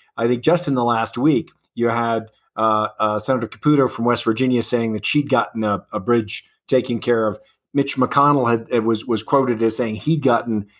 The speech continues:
a bridge, uh, uh, in it. Uh, I think Roger Wicker, who is the, um, uh, co-chair of the, uh, the Republican, uh, senator from Mississippi, said that he and Pete Buttigieg could agree just fine on an infrastructure bill.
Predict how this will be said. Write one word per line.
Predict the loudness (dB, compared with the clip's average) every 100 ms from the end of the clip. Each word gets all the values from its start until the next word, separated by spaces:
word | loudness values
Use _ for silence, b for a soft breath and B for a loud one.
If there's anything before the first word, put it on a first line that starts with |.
| b
a | -2 0
bridge, | 4 2 2 -6 _ _ _ -6
uh, | -6
uh, | -6 -8 -4
in | -2
it. | -2 -2 0
Uh, | 0 0
I | 0
think | 0 0
Roger | 2 2 4 2
Wicker, | 2 2 2 2 2
who | 2 4
is | 2 2
the, | 0 2 0
um, | 0 -4 -6 -8
uh, | -6 -6 -6
co-chair | -2 0 2 2 4 2 0 b b b
of | -2 0 0
the, | 0 0 -4 -8
uh, |
the | -8
Republican, | -2 0 2 0 -2 -6 -12 -10
uh, | -6 -2
senator | 0 0
from | -2 -2
Mississippi, | -2 0 -2 -2 B B
said | -8 -2
that | 2
he | 2
and | 2
Pete | -2 0
Buttigieg | 0 2 2 0
could | -4 -8 -8
agree | -2 0 2
just | 0 0 0
fine | 2 4 2
on | 0 -2
an | -4
infrastructure | -6 -6 -2 -4 -6 -2
bill. | -2 -2